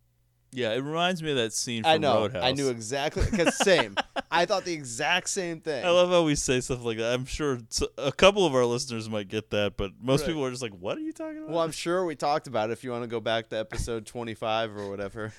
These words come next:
Speaker 1: <laughs> Yeah, just the guy getting fully nude
Speaker 2: Yeah.
Speaker 1: while the chick wears almost all of her
Speaker 2: Right.
Speaker 1: clothes. <laughs>
Speaker 2: That's commitment.
Speaker 1: Yeah, this is the,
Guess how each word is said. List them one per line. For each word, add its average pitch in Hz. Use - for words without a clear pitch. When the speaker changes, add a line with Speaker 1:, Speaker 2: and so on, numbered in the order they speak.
Speaker 1:
<laughs> -
Yeah, 165
just 165
the 160
guy 110
getting 104
fully 92
nude 92
Speaker 2:
Yeah. -
Speaker 1:
while 110
the 107
chick -
wears 101
almost 98
all 87
of 87
her 90
Speaker 2:
Right. 185
Speaker 1:
clothes. -
<laughs> -
Speaker 2:
That's 135
commitment. 120
Speaker 1:
Yeah, 139
this 165
is 180
the, 104